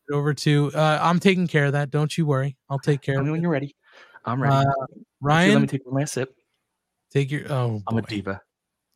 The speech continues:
Speaker 1: Ryan's taking his sip, final sip of water before he gets into it.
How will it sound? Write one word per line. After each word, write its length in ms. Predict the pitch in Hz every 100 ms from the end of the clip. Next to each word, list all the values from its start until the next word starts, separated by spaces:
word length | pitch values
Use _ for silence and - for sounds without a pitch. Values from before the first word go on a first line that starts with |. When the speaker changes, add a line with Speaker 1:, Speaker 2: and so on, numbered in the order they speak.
| _
Speaker 1:
Ryan's 340 | 117 123 123 -
taking 320 | 135 120 127
his 240 | 127 113
sip, 260 | - 139 -
final 400 | - 147 160 151
sip 240 | - 139
of 140 | 127 120
water 240 | 131 131
before 360 | 120 120 131 120
he 120 | 120
gets 260 | 120 117
into 320 | 143 147 151 147
it. 180 | 143